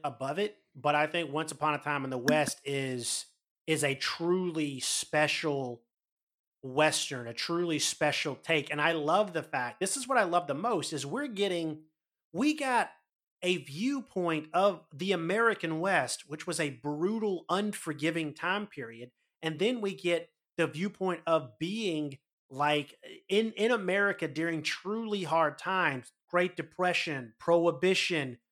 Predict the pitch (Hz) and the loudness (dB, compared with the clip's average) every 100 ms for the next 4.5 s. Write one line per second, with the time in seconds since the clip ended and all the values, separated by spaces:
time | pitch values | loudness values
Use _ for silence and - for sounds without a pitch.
0 | _ _ _ - 165 208 202 196 208 196 | _ _ _ 2 6 6 6 4 4 2
1 | 170 156 170 160 156 156 151 147 185 208 | -2 0 0 2 4 6 6 6 4 6
2 | 190 190 147 180 214 185 - 170 190 151 | 4 2 4 4 4 0 -2 -2 0 4
3 | 160 165 151 127 196 180 113 120 131 143 | 6 8 8 6 6 6 4 -6 -2 -2
4 | 135 117 117 127 | 0 -4 -6 -8